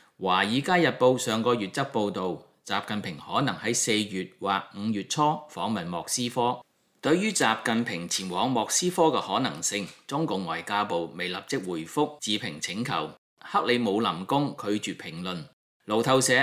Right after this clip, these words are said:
未能立即取得其他細節，鑒於問題嘅敏感性，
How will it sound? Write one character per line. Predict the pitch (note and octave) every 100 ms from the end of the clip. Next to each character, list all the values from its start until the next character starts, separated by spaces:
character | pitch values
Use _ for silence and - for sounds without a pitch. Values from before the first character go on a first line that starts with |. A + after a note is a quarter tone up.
| -
未 | A2
能 | G#2 F#2+
立 | G#2 -
即 | G#3+
取 | A#2 A#2+
得 | D#3 -
其 | F2+ -
他 | B2+ B2
細 | G2 F2+
節， | F2+ F#2 - _ -
鑒 | B2 C#3+
於 | F#3
問 | E3+ G#2+ A2
題 | F#2+ D#2+
嘅 | G#2+ G#2
敏 | F2 G2+ A#2
感 | G2+ B2+
性， | G2+ G2